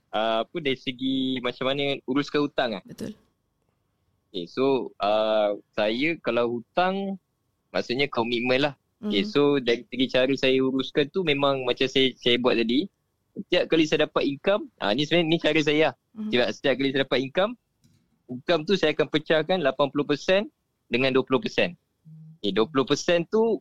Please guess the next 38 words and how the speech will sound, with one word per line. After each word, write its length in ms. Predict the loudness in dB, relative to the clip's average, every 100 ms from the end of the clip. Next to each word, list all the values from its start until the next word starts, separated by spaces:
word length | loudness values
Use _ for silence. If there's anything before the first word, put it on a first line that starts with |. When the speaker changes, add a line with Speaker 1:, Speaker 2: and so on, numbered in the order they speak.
| _
Speaker 1:
ah, 180 | 0 2
memang 260 | 2 0 0
saya 200 | 0 -2
save 320 | 0 0 0
untuk 260 | -4 -2 0
duit 260 | 4 2 2
bisnes. 600 | -2 0 -2 -2 -10 -20 _ _ _ _ _ _
Ah, 120 | -4
maksudnya, 580 | -2 0 0 2 2 0 -4 _ -2
ah, 480 | 2 4 4 2 0
apa-apa 380 | 0 0 0 0
lah 80 | 0
yang 200 | -2 -2
ma-, 160 | -2 -4 -4
macam 300 | -4 0 0
yang 220 | 0 -2 -4 -14 _ -10
bisnes 360 | -6 -2 -2
perlukan 400 | 0 0 2 0
lah. 120 | 2
Macam 300 | 0 0 -2
mungkin 200 | -2 0
nak 120 | 0 0
bagi 580 | -2 -2 -2 -2 -2 -6 _ _ _
buddies 360 | 0 0 0 0
bonus 460 | 2 2 2 0 0
ke 200 | 0 2
apa 160 | 0
ke. 140 | 0 0
Ah, 120 | 0
so, 120 | 0
saya 220 | 2 2
dah 40 | 2
ada 100 | 0
backup 340 | -2 -2 -4
untuk 240 | -2 -4 -2
duit 200 | -2 0
tu 80 |
lah. 140 | 0